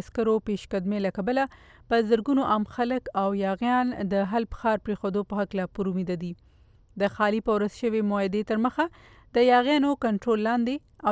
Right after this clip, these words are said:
د حکومت کنټرول لاندې دوو کلونو به خلکو ته د وتو اجازه ورکړې کیږي. په تیرو څو ورځو کې حلب نه قریباً شپږ زره کسان وتي دي، خو د جمعې په ورځ د خلکو وتو باندې بندیز ولګېدو.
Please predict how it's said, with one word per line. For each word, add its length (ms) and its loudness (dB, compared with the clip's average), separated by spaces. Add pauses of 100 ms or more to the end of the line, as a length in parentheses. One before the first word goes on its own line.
د 100 4
حکومت 420 0
کنټرول 400 0
لاندې 500 -4
دوو 140 2 (120)
کلونو 360 2
به 80 2 (300)
خلکو 360 -2
ته 160 0
د 140 -2
وتو 200 -4 (100)
اجازه 400 -2
ورکړې 340 -6
کیږي. 260 -6 (760)
په 180 -2
تیرو 200 0 (220)
څو 140 0
ورځو 320 2
کې 120 -2 (460)
حلب 260 4
نه 80 0 (140)
قریباً 380 -2
شپږ 200 -2 (120)
زره 180 0
کسان 320 -4
وتي 240 -4
دي، 80 0 (480)
خو 180 -2
د 140 -2
جمعې 300 -2
په 80 2
ورځ 280 2
د 140 0
خلکو 320 -2
وتو 300 -2
باندې 280 -2
بندیز 380 0
ولګېدو. 420 -4